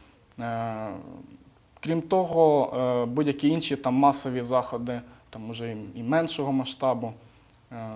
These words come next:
зокрема, наприклад, ну, тут в Києві, е, ось тут навіть на Сокорках була незаконна забудова, яка припинилася тільки через те, що були,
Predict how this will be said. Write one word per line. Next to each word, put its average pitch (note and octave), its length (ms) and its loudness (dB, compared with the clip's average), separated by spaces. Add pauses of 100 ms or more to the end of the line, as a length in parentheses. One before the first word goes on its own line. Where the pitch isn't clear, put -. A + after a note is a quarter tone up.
(140)
зокрема, D#3+ 440 0
наприклад, C#3 540 -2 (1200)
ну, D#3 160 2
тут C3+ 200 -6
в - 80 -12
Києві, B2 580 2 (500)
е, A#2 180 -4 (500)
ось C3 200 -8
тут B2 200 -6
навіть A#2 280 -4
на A#2+ 220 0
Сокорках - 680 4 (240)
була C3 220 4
незаконна C3+ 500 2
забудова, E3 520 2
яка C3+ 300 2
припинилася D3+ 760 0
тільки B2+ 320 -4
через C3 320 -4
те, D3 140 -2
що C#3 200 -4
були, B2+ 380 2